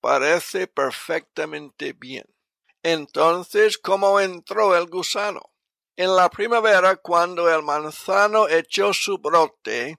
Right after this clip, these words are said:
y produjo la flor, un insecto puso un huevo en el pétalo de la flor. Con el tiempo, la flor se convierte en una manzana y ya tiene el huevo dentro,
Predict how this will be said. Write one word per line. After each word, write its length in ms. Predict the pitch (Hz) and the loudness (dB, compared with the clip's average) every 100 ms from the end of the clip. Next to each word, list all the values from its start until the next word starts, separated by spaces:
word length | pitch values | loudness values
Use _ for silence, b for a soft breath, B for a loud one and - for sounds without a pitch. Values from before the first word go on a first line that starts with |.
| _ _ | _ _
y 160 | 156 | -8
produjo 720 | - 147 151 151 208 208 240 196 | -4 0 0 2 0 2 0 2
la 180 | 175 | 2
flor, 640 | 151 - 233 214 - - - _ | -2 -6 -2 0 0 -6 -18 _
un 200 | - 185 185 | -10 -8 -6
insecto 840 | 175 160 - - 202 - 208 202 _ | -6 -4 0 2 0 0 -4 -4 _
puso 500 | 208 220 - 214 - | -4 -2 2 2 2
un 160 | 185 180 | -2 -2
huevo 720 | 180 208 185 117 95 123 - _ _ | 2 4 4 2 -4 -6 -12 _ _
en 140 | 160 | -2
el 180 | 165 151 | 0 0
pétalo 800 | - 214 - 165 143 143 143 135 - _ | 2 0 0 -2 0 2 0 -4 -12 _
de 220 | 139 135 | -8 -4
la 160 | 131 131 | -4 -6
flor. 380 | - 139 95 - _ _ _ _ _ _ _ | -10 -10 -10 -12 _ _ _ _ _ _ _
Con 140 | 165 180 | -2 2
el 160 | 175 | 0
tiempo, 640 | - 214 226 240 _ 247 240 | 0 0 0 0 _ 4 4
la 220 | 196 170 | 4 2
flor 480 | - 185 208 214 190 | 0 0 4 4 4
se 260 | - 185 | 0 -2
convierte 920 | - 160 156 165 180 180 - 185 - | -4 -6 -4 -2 -2 -2 -6 -6 -6
en 120 | 147 156 | -8 -6
una 160 | 175 | -6
manzana 920 | 165 170 170 - 135 120 123 123 127 _ _ | -4 -6 -8 -12 -6 -6 -6 -10 -12 _ _
y 220 | 156 147 | -10 -4
ya 260 | 165 190 214 | 2 2 2
tiene 440 | - 233 233 233 | -2 -4 -2 2
el 160 | 226 214 | 2 4
huevo 360 | 220 226 226 | 4 4 4
dentro, 520 | 220 226 220 - 156 | 2 0 -2 -8 -8